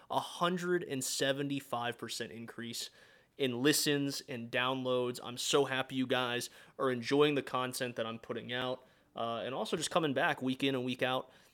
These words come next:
to hear my opinions on the team. It's just, uh, really cool. I'm really thankful. I also wanna just give a quick shout out to anybody that's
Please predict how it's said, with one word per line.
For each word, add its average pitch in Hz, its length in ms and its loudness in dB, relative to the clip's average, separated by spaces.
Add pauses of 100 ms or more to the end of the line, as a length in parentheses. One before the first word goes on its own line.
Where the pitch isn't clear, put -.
(140)
to 139 100 0
hear 143 160 4
my 127 280 4
opinions 135 640 2 (380)
on 131 220 0
the 123 60 0
team. 127 420 -4
It's 113 100 -8
just, - 300 -4
uh, 117 260 -6
really 139 380 0
cool. 127 440 2
I'm 120 160 -6
really 135 260 2
thankful. 120 640 -4
I 120 40 -6
also 135 220 0
wanna 135 140 -2
just 123 140 -6
give 123 120 -2
a - 40 -10
quick - 280 -2
shout 123 320 2
out 123 180 0
to 123 100 -2
anybody 131 360 0
that's 123 240 -6